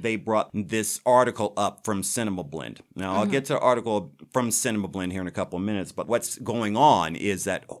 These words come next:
Speaker 1: OnlyFans has decided to cancel their spicy content.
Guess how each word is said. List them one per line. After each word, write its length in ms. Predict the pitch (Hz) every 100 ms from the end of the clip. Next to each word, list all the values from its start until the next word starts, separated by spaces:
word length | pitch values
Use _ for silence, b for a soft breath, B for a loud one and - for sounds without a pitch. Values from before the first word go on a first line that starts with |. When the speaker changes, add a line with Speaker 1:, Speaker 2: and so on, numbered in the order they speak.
| _
Speaker 1:
OnlyFans 880 | 123 147 156 127 104 95 92 95 -
has 160 | 90
decided 1200 | - 87 - - 330 311 277 110 85 82 110 -
to 720 | - - 190 180 110 80 87 101 - - - b b b b -
cancel 640 | - 110 120 147 143 165
their 220 | 160 98 87
spicy 640 | - - 107 113 - 90
content. 800 | - - 87 82 90 - -